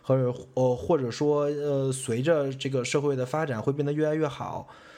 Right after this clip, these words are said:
然后现在，但是我们回到了二零二零年的时候，我们发现这个希望是完全没有的。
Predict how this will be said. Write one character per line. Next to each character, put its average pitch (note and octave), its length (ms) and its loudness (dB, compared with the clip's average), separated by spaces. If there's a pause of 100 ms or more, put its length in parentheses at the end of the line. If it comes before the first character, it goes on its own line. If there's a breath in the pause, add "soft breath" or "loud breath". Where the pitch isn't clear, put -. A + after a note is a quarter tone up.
(440 loud breath)
然 C#3 120 0
后 G3+ 120 2
现 A#3 180 0
在， A3 80 2
但 A3 180 0
是 G#3 80 0
我 G3 240 0
们 B2 120 0
回 C#3+ 280 2
到 A3+ 140 4
了 G3+ 80 0
二 F3 100 0
零 D#3 140 0
二 D#3 80 2
零 B2+ 100 0
年 C3 160 0
的 B2 80 -2
时 A2+ 140 -6
候， A#2 220 0
我 G#2 80 -4
们 A2 120 -2
发 D#3+ 160 0
现 E3+ 140 0
这 D#3+ 100 -2
个 D3 80 -2
希 F3+ 180 -2
望 C#3+ 220 0 (140)
是 - 300 -4
完 A2+ 200 -2
全 C#3+ 140 0
没 A#2+ 160 -2
有 C#3+ 220 -2
的。 E2 200 -14